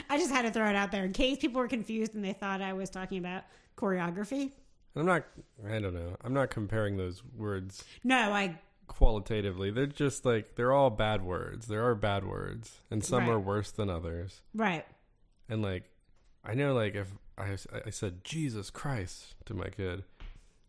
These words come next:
Speaker 2: and that's, like, really bad. That's, like, one of the baddest things you can do just for some people.
Speaker 1: Yes.
Speaker 2: I called a guy a punk one time, and then he almost
Speaker 1: <laughs>
Speaker 2: hit me.
Speaker 1: Really?
Speaker 2: Yeah.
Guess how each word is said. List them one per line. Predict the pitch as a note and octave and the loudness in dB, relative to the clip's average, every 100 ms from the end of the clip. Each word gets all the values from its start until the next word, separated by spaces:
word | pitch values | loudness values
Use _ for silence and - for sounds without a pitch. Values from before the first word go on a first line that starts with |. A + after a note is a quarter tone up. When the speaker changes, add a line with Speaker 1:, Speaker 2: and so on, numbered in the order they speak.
| - | -6
Speaker 2:
and | A2 G2+ | -2 -2
that's, | G2+ - | -2 -2
like, | F#2 F2+ - - - _ - | -2 -2 -8 -20 -20 _ -6
really | A2 G#2+ | -2 0
bad. | F#2 F#2 F2+ F2+ - | 0 -2 -2 -2 -2
That's, | A2 - | -4 0
like, | G#2+ G2 - - - | -2 -2 -10 -20 -10
one | A#2 B2+ | -2 0
of | A2+ | 2
the | G2 | 0
baddest | F#2 G2 G2+ G2+ F#2+ | -2 0 2 2 0
things | - G2+ F2+ | 0 0 0
you | F2+ | -4
can | F2 F2 | -4 -2
do | F#2+ F2 | -2 -2
just | F2 - - | -6 -10 -14
for | - F#2 | -10 -8
some | - F#2 F2+ | -6 -6 -6
people. | - A2 - G2+ _ | -8 -8 -10 -12 _
Speaker 1:
Yes. | G#3 G3+ G#3+ G#3+ - - - _ | 0 4 4 4 0 -8 -16 _
Speaker 2:
I | B2+ | 0
called | D#3+ C#3 | 4 4
a | A#2 | 4
guy | B2 | 2
a | F2+ | 2
punk | - A2 A#2+ - | 2 2 2 0
one | C#3+ C#3+ | -2 0
time, | D3+ D3+ D#3 | -2 -2 -2
and | - G#2+ | 0 2
then | G#2+ | 4
he | C3+ C#3+ | 4 4
almost | B2+ G2 - | 4 4 2
Speaker 1:
<laughs> | - | 0
Speaker 2:
hit | C#3+ A2+ | -2 -2
me. | F2 F#2 - | -6 -8 -4
Speaker 1:
Really? | A#3+ C4+ D#4+ A4+ G4+ | 0 2 4 2 2
Speaker 2:
Yeah. | B2 G2+ | 0 0